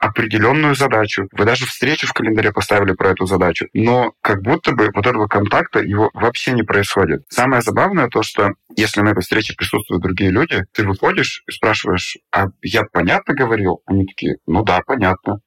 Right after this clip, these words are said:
"А он меня понимает?" Он говорит, "Нет, он хочет что-то другое".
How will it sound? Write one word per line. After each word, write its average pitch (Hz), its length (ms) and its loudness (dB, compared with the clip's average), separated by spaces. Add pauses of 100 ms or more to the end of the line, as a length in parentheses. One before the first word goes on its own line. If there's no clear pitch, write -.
"А 101 140 2
он 117 240 2
меня 87 320 0 (180)
понимает?" 98 600 2
Он 95 120 -2
говорит, 90 220 -2 (100)
"Нет, 113 220 0
он 151 100 2
хочет 151 260 -2
что-то - 280 -2
другое". 98 500 2